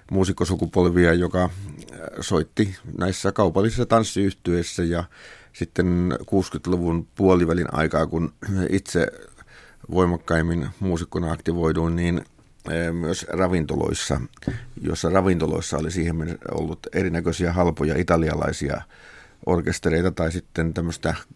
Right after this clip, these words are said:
salonkimusiikkia tai muuta vastaavaa. Sinne menivät sitten, kun tavallaan nämä lavatanssit aikanaan kuusikymmentä-luvun puolivälissä loppuivat,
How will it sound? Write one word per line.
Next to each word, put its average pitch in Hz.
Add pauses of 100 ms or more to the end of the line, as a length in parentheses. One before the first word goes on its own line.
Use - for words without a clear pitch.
(380)
salonkimusiikkia 80
tai 73 (760)
muuta 85
vastaavaa. 67
Sinne 98
menivät 82
sitten, 78 (420)
kun 82
tavallaan 82
nämä 71 (360)
lavatanssit 87
aikanaan 80 (200)
kuusikymmentä-luvun 78
puolivälissä 82
loppuivat, 90